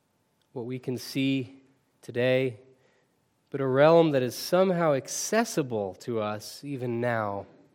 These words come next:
Lord, help us to not get distracted. Help us to know what is truly important, of value, to focus on that,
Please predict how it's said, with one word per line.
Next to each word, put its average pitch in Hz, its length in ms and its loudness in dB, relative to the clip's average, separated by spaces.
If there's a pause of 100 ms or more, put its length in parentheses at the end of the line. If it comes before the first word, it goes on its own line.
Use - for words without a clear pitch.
(3500)
Lord, 131 180 2
help 160 280 2
us 170 260 0
to 131 320 -4 (1500)
not 151 340 2
get 147 160 -2
distracted. 107 680 -6 (2750)
Help 156 140 -4
us 156 100 -6
to 160 100 2
know 160 200 8
what 170 100 4
is 147 100 -2
truly 185 400 4
important, 151 600 -2 (280)
of 139 140 -2
value, 139 560 2 (360)
to 143 60 -10
focus 185 460 2
on 131 200 -4
that, 160 500 2